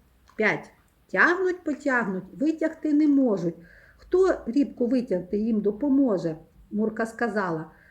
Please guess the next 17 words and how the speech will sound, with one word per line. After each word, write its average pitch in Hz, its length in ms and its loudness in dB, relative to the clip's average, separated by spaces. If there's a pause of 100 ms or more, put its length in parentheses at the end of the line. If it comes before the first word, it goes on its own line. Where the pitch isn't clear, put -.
(120)
"Може, 202 280 -2
покличемо 220 1000 -2
мишку 370 380 2
сіроманку, 226 760 -2
найменшу 254 580 -2
нашу 196 380 -4
вихованку?" 202 880 -6 (560)
Прибігла 214 760 -6 (460)
мишка. 339 640 -4 (500)
Скільки 185 460 -6
їх 269 160 -4
стало? 302 420 -6
Давайте 277 440 -4
порахуємо. 247 760 -4 (500)
Один, 226 800 2 (300)
два, 175 640 -6 (400)
три, 185 500 -4